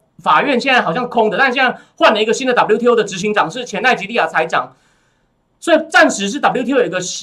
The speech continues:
争端调解小组 panel，有那个 panel 来做裁决。可是这个 adjudication 的过程，通常规章规定要九个月，通常也是更长。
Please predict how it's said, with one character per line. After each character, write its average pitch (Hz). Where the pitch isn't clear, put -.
争 262
端 247
调 202
解 208
小 175
组 175
panel， 226
有 175
那 277
个 247
panel 247
来 170
做 233
裁 160
决。 143
可 190
是 294
这 339
个 -
adjudication 277
的 208
过 277
程， 208
通 302
常 175
规 294
章 285
规 277
定 285
要 285
九 165
个 -
月， 233
通 269
常 254
也 151
是 240
更 202
长。 139